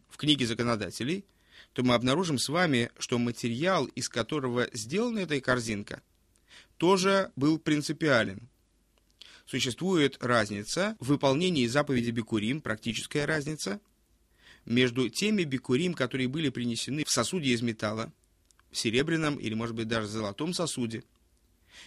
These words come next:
и Бикурим, которые были принесены в сосуде более бедном, из ивовых веточек или какого-либо другого материала, из которого можно сделать корзину. В своей книге Мишне Тейра, в разделе, посвящённом выполнению заповеди Бикурим,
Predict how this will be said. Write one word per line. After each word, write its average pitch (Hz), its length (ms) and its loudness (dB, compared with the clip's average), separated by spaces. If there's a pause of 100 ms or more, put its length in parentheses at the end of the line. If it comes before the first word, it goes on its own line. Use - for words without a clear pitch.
(140)
и 143 80 4
Бикурим, 156 540 0
которые 175 400 0
были 175 240 -4
принесены 147 680 -2
в 180 80 -8
сосуде 180 800 -2
более 165 360 6
бедном, 135 520 0 (480)
из 117 240 2
ивовых 127 460 0
веточек 135 560 0 (200)
или 131 200 0
какого-либо 127 480 0
другого 127 340 0
материала, 117 720 0 (100)
из - 120 -4
которого 120 320 0
можно 113 240 -2
сделать 110 240 0
корзину. 104 400 -2 (1400)
В - 80 -6
своей 160 280 6
книге 160 260 2
Мишне 147 280 0
Тейра, 110 420 -4 (460)
в 120 80 0
разделе, 127 420 4
посвящённом 123 560 -2
выполнению 120 480 0
заповеди 117 400 -2
Бикурим, 104 500 -4